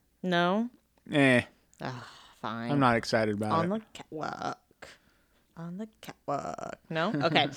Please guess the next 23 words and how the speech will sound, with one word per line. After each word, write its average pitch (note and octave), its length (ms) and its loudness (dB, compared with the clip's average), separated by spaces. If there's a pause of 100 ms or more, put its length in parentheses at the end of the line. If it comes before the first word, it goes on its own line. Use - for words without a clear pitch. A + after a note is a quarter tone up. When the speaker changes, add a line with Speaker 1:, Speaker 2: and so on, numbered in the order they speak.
(260)
Speaker 1:
So, G#3 260 6 (380)
uh, G#3 320 10
what A3+ 200 8
else B3+ 240 6
we B3 140 2
got? D#3+ 320 6
Are, E3+ 300 6
we've F#3 200 0
Speaker 2:
Well, E3 100 2
we F3 80 4
got F#3+ 100 10
Speaker 1:
already B3 240 6
diving F3+ 580 2
into G3 240 4
Smith's F3+ 380 -2
Cove F#3+ 400 2
'cause D#3 420 4
we E3 160 0
know D#3+ 480 2 (100)
the D3+ 120 -2
strike D#3+ 380 2
happened. C3+ 580 -2 (120)
Speaker 2:
Yeah. D3 360 -4